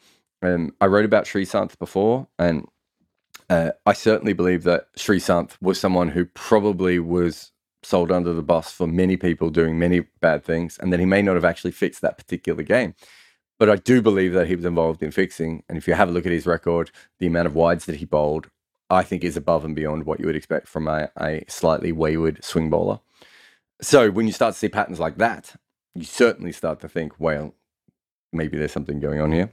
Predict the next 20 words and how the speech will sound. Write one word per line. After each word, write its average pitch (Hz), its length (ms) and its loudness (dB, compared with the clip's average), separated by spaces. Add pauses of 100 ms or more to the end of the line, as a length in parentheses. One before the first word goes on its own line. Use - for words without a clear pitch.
(120)
Oh, 107 160 4 (140)
sorry, 71 300 -2
Alan's 85 280 0
just - 280 -8
gone. 80 260 0 (180)
Uh, 85 240 0 (280)
Al 104 100 4
Jazeera 117 440 4
had 101 140 0
a 92 60 -4
documentary 90 540 -2
highlighting 82 540 0 (220)
England 87 520 2
in 85 160 0
New 80 80 0
Zealand 80 260 0
twenty 82 180 -2
sixteen - 340 -4
and 76 80 -2
Australia 80 460 0